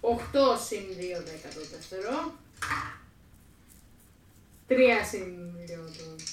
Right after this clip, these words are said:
τρίτο. Και έλα, ρε παιδί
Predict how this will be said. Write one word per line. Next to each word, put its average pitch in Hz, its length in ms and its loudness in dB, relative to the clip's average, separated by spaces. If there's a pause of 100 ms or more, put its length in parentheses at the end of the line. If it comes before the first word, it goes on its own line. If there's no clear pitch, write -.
(140)
τρίτο. 196 240 -6 (1900)
Και 214 440 -2
έλα, 226 240 -2
ρε 175 60 -4
παιδί 165 180 -6